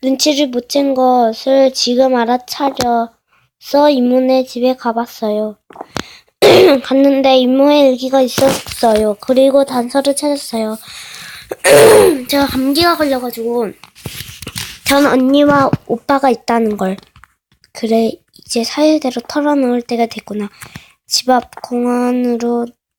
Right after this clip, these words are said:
나오렴. 나갑시다. 공원. 와, 이거 되게 좋은데요, 저 집? 집 앞. 집 앞. 집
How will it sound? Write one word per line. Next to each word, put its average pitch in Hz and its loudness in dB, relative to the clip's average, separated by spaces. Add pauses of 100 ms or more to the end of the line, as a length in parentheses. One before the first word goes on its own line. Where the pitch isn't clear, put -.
(120)
나오렴. 220 -4 (1040)
나갑시다. 214 -6 (300)
공원. 208 -10 (1200)
와, 262 -4 (720)
이거 254 -2
되게 254 -2
좋은데요, 233 -2
저 220 -8
집? 311 -6 (520)
집 - -12
앞. 220 -8 (1800)
집 226 -10
앞. - -4 (1800)
집 247 -4